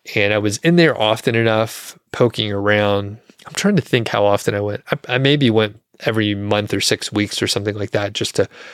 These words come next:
go in and peek my head in the acoustic room. But I kind of watched a little bit of their YouTube channel before I moved away, but, but not a ton. And then after I moved,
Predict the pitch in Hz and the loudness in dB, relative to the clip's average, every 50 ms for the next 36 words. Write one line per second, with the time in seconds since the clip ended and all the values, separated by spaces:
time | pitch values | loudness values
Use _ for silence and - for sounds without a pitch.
0 | - - _ _ - 123 117 117 113 113 113 113 110 107 107 104 101 95 98 - | -20 -20 _ _ 2 2 4 4 4 2 2 2 2 2 0 0 -4 -10 -12 -16
1 | _ _ - - _ _ _ _ _ _ _ _ _ _ _ _ _ _ _ _ | _ _ -20 -20 _ _ _ _ _ _ _ _ _ _ _ _ _ _ _ _
2 | - 135 117 - 110 104 107 123 110 107 107 104 101 101 98 95 - - - 185 | -6 -4 -2 0 0 0 2 2 2 2 2 0 -2 -2 -6 -6 -2 0 2 2
3 | 185 - - 104 - - 110 107 110 110 110 110 107 101 95 - _ _ _ _ | 2 2 0 -4 -2 2 2 4 4 4 2 2 0 0 0 -2 _ _ _ _
4 | _ _ _ _ _ _ _ _ _ _ _ _ - - _ _ - - - 113 | _ _ _ _ _ _ _ _ _ _ _ _ -18 -18 _ _ -6 -2 0 0
5 | 123 131 139 151 156 151 147 139 - _ _ _ - - _ _ _ _ - - | 2 2 2 2 2 0 0 -2 -6 _ _ _ -20 -20 _ _ _ _ -6 -2
6 | - 165 180 196 180 151 135 120 113 110 117 117 - - - - - _ - 123 | 0 2 4 4 4 4 4 4 4 4 4 2 0 -2 -2 -4 -10 _ 0 2
7 | 117 120 120 123 120 120 117 113 101 101 101 101 98 98 110 113 127 160 185 - | 4 4 4 4 4 6 4 4 2 2 -2 -2 -4 -4 -4 0 0 0 0 0
8 | - - 107 104 104 - - - - 104 104 104 104 104 107 104 104 107 - _ | 2 0 0 0 0 -2 -2 -2 -2 -4 -4 -4 -2 -2 -2 -2 -4 -4 -8 _
9 | - - - - - 127 123 117 107 107 107 104 101 101 101 98 101 107 104 - | -4 -4 -2 2 4 4 6 6 4 2 0 -2 -4 -4 -4 -4 -4 -6 -6 -6
10 | - - - - _ _ _ - - 110 98 104 107 127 123 101 107 107 107 117 | -12 -14 -16 -18 _ _ _ -10 -8 -4 0 2 2 2 2 0 -2 -6 -8 -10
11 | 127 - - - - - - _ _ - 160 156 _ _ - 165 185 180 92 98 | -12 -14 -20 -20 -20 -20 -20 _ _ 0 0 0 _ _ -2 0 0 2 2 2
12 | - 160 123 117 - - 143 143 131 101 104 107 113 113 117 117 113 113 117 - | 4 2 2 2 0 0 2 2 2 2 0 -4 -2 0 0 0 0 0 -2 -2
13 | - 107 101 101 107 113 131 175 180 117 104 101 107 110 - - | -2 -2 -2 -2 0 2 4 4 4 4 2 -2 -4 -6 -6 -12